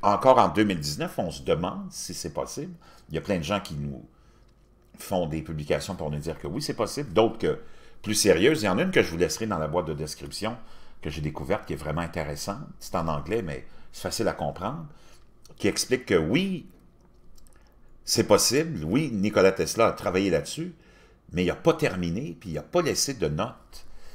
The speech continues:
Mais il y a, il y a des gens qui sont assez intelligents et instruits qui pourraient reprendre le travail où il l'a laissé. Enfin, je ne sais pas s'il y a un intérêt pour ça ou si... Euh... En tout cas, c'est pas facile, mais en même temps, c'est fascinant.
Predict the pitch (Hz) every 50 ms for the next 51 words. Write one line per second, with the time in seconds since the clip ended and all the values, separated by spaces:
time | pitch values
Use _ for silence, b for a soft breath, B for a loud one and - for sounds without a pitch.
0 | b b b b b 107 87 78 - - - 80 90 78 87 85 78 76 101 107
1 | 92 - - 78 - 80 - - 92 85 76 80 78 76 71 - 95 98 90 -
2 | b b b b b b b b - - 85 92 95 95 - 87 85 76 - -
3 | - 98 107 104 - - - 80 76 87 90 82 73 71 73 78 78 - 90 90
4 | 85 80 76 - 76 71 82 90 90 78 76 76 71 71 73 71 69 65 - -
5 | - 113 123 127 90 76 - - 85 76 - - - - 90 - - 82 73 73
6 | 80 82 80 - 78 69 - 90 - - - - - - - - - - - -
7 | - b b b b b b b b - - 76 73 - - - - 78 71 67
8 | - - - b b b b b b b b b b b b b - - - 113
9 | 107 - - - - - - - - _ - - _ _ _ - - - - 104
10 | 95 - - - - 175 185 - - 131 101 - - - 156 165 170 156 120 92
11 | 90 92 92 90 - - 147 143 - - 82 - - 101 - - - 90 87 117
12 | 151 165